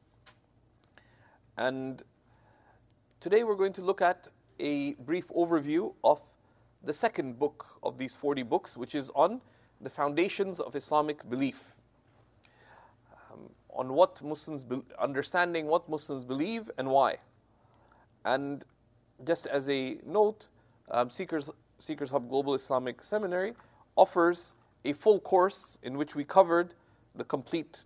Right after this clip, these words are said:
text of Imam al-Ghazali's book two, um, which is an important, um, course on what we believe and why and understanding that. And,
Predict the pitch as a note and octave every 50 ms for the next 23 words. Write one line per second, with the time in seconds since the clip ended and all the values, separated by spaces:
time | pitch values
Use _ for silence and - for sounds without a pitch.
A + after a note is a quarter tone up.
0 | _ - - C#3+ - - - - B2+ - G2+ A#2+ B2+ B2+ B2+ B2 A#2 A2 A#2+ A2+
1 | B2+ B2+ B2+ B2 B2 B2 A2+ - - - _ _ _ _ - G#2+ A2+ A#2+ - -
2 | - - D#3+ F3 G3+ A#3+ - _ _ _ _ _ _ _ _ _ _ _ _ _
3 | _ _ _ _ _ _ _ _ _ _ _ _ - - C3+ C3 B2+ C3 C3+ D3
4 | - - C#3 C#3 - D#3 C#3+ C#3+ C#3+ - - C3 C#3 C#3+ C3+ - - F#3+ F3 E3
5 | - D#3+ D3 C#3+ - - - _ _ _ _ _ _ _ _ _ _ _ _ _
6 | _ _ _ - G#2 G#2 A2 A2 A2 A2+ G#2+ G#2+ G#2+ G#2+ - _ _ _ _ _
7 | _ _ _ _ _ _ _ _ _ _ _ _ _ _ _ _ _ _ _ _
8 | _ _ _ _ _ _ _ _ _ _ _ _ _ - - E3 E3 D#3 D#3 D3+
9 | - - - - _ _ _ - - D3+ E3+ E3 E3+ F3+ G#3 - _ _ _ _
10 | _ _ _ _ _ _ _ _ _ - - - - - A2+ C#3+ E3 E3 - -
11 | B2 C#3 D3 C#3+ B2+ C#3 C3 C#3 C#3 C#3+ C#3 C#3 - B2 B2 B2 B2 C3 C#3 C#3+
12 | C#3 C#3 - - A#2+ A#2+ - G#2+ B2+ B2+ B2 - - - C#3+ C3+ C3+ B2 A2 G2+
13 | G2+ F#2+ - - - _ - - _ _ _ - - A#2+ A#2+ A#2 -